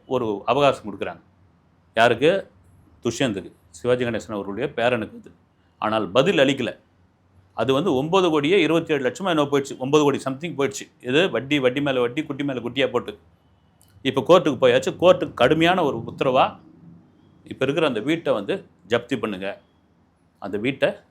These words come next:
ஏலத்துக்கு விடுங்க அப்படின்னு சொல்லும் பொழுது, ஒரு மாபெரும் பேரதிர்ச்சியான ஒரு விஷயம். இன்னைக்கும் வந்து இந்த தொண்ணூறு காலகட்டங்களில் நீங்க அத்தனை நடிகர்கள், சத்யராஜ் இருந்து, அவர்ல இருந்து, விஜயகாந்த்ல இருந்து, எத்தனை பேரை வேணாலும் நீங்க எடுங்க.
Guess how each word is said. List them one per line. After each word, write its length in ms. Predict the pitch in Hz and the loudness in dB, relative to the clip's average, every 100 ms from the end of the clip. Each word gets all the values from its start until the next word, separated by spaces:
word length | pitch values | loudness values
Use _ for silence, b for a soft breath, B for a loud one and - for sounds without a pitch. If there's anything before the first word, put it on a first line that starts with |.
| _ _ _ _ | _ _ _ _
ஏலத்துக்கு 500 | 110 131 135 120 98 | 0 2 0 -4 -10
விடுங்க 200 | 98 98 95 | -10 -10 -10
அப்படின்னு 180 | 98 104 | -8 -8
சொல்லும் 280 | - 110 101 | -8 -8 -8
பொழுது, 420 | 92 104 175 - _ _ _ _ - | -8 -6 -8 -10 _ _ _ _ -8
ஒரு 220 | 101 107 | -4 -4
மாபெரும் 720 | 95 123 180 196 190 185 - - | -6 -4 -2 -2 -4 -8 -10 0
பேரதிர்ச்சியான 720 | 196 208 175 156 - 151 139 | 2 2 0 -2 -2 -4 -2
ஒரு 180 | 101 87 | -6 -8
விஷயம். 300 | - - _ - _ _ _ _ _ _ _ _ _ 127 | -14 -20 _ -20 _ _ _ _ _ _ _ _ _ 2
இன்னைக்கும் 380 | 196 220 226 | 4 4 2
வந்து 360 | 156 120 139 - | 0 -2 -4 -6
இந்த 160 | 110 107 - | -10 -10 -2
தொண்ணூறு 420 | 139 196 226 190 | 0 2 4 4
காலகட்டங்களில் 920 | 160 156 151 123 131 117 120 180 - | 4 4 4 2 -2 -2 -2 -4 -6
நீங்க 260 | 123 123 117 | -2 0 2
அத்தனை 400 | 135 - 277 247 | 0 4 6 6
நடிகர்கள், 460 | 190 180 123 120 | 4 2 0 -4
சத்யராஜ் 380 | 117 170 156 139 | 2 4 6 6
இருந்து, 240 | 156 151 135 | 2 4 4
அவர்ல 240 | 135 156 | 4 2
இருந்து, 280 | 156 156 156 | 0 0 -2
விஜயகாந்த்ல 460 | 147 175 170 151 | 2 4 6 4
இருந்து, 200 | 160 165 | 2 4
எத்தனை 360 | 151 151 254 226 | 2 4 4 4
பேரை 180 | 202 190 | 4 4
வேணாலும் 180 | 196 185 | 4 2
நீங்க 200 | 156 143 | 0 0
எடுங்க. 420 | 160 185 - | 0 0 -2